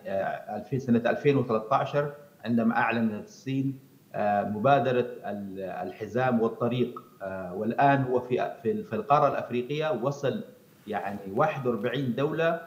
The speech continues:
من مجموع خمسة وخمسين دولة اللي هي للقارة الأفريقية. فمشروع ال-، الحزام والطريق، آه، One Belt One Road، هذا أيضًا مشروع،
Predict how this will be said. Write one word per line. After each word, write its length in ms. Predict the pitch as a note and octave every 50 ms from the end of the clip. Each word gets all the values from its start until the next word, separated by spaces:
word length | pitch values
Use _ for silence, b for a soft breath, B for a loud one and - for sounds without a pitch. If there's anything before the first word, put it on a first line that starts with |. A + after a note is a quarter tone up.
| - - - - - G2+
من 220 | G#2+ C3 C#3 A#2+
مجموع 540 | A#2 A#2+ A2+ G#2 G#2 A#2 C#3 D3+ D3+ D3 -
خمسة 380 | - - C#3 C3+ C3 - B2+
وخمسين 680 | A2 G#2+ - - A2 A2+ - - - C#3 C#3+ C3 A#2 G2 -
دولة 320 | C#3 C#3+ C#3 C3+ C3+ C#3+
اللي 540 | D3 C#3+ - - G2 G2+ G2+ G#2+ A#2+ B2 A#2+
هي 180 | A#2 A#2 A#2 -
للقارة 420 | G#2 G#2 G2 G2 - - B2 A#2 A2
الأفريقية. 640 | G#2+ - - - G#2 G#2 G2 - A#2 A2 F#2 F2 - -
فمشروع 800 | A2+ A2+ A2 G#2+ - G#2+ A#2+ A#2+ - - D3 D#3+ G#3 G#3 - D3+ D3
ال-، 260 | A#2 A#2+ A2+ G#2+ G#2 G2+ F#2+ - - - -
الحزام 600 | F#2+ F#2+ - A2+ A2 F#2+ A#2+ A#2 A2 F2+ F2 F2 - - - - -
والطريق، 680 | G2 G#2+ G#2+ - - G#2+ G#2+ B2+ C#3+ D3 D3 - - - - - - _ _ _ _ -
آه، 240 | G2+ G#2 G#2 F#2+ F#2
One 320 | A#2 D3 D3+ C#3+ B2+ G#2 A2+
Belt 320 | A2 G#2 G2+ F#2+ - A2
One 280 | A2+ A#2 A#2 A#2 A2 A#2
Road، 200 | C3 C3+ A#2+ A#2
هذا 200 | B2+ B2 A2+ A#2+
أيضًا 220 | B2 C3 B2+ B2+
مشروع، 540 | A#2+ A2 G#2 - - A2+ A#2 B2+ C3+ - -